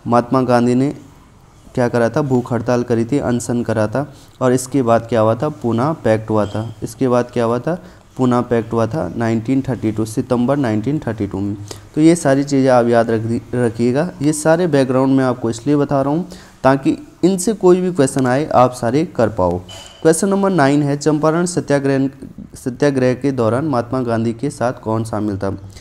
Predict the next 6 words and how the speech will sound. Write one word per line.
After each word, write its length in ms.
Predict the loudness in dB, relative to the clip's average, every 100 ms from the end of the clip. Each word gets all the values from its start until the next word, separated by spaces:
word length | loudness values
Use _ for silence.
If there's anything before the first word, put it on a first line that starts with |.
| -20 -20 -6 0
देखिए 240 | 2 2
चंपारण 760 | 2 2 4 4 6 2 0 0
जब 300 | 0 -2 0
इंडिया, 360 | 2 4 4 2 0
भारत, 380 | 2 2 2 -2 -20 -20 -20 -14 -4
जब 380 | 0 0 0